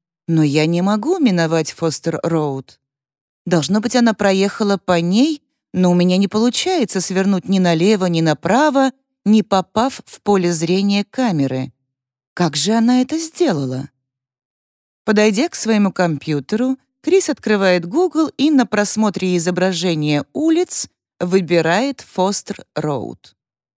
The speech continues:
"Давай-ка глянем. Может, найдутся какие-нибудь маленькие проезды, которых не видно на карте?" Они просматривают всю Фостер-роуд.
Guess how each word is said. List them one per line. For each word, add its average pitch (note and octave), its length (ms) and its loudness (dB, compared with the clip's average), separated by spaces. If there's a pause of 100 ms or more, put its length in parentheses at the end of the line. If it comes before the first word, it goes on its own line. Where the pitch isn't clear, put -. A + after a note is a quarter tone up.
(600)
"Давай-ка C4+ 440 2
глянем. C3 720 0 (400)
Может, F3+ 400 -2
найдутся F#3+ 600 -2
какие-нибудь E3+ 680 -2
маленькие D#3 640 0
проезды, D#3 640 -2
которых D#3+ 460 -2
не D#3+ 160 2
видно D#3+ 340 -2
на D#3 180 0
карте?" E3+ 680 -6 (1040)
Они A#3 260 4
просматривают B3+ 840 0
всю A#3 560 -4 (100)
Фостер-роуд. D#3 1080 -6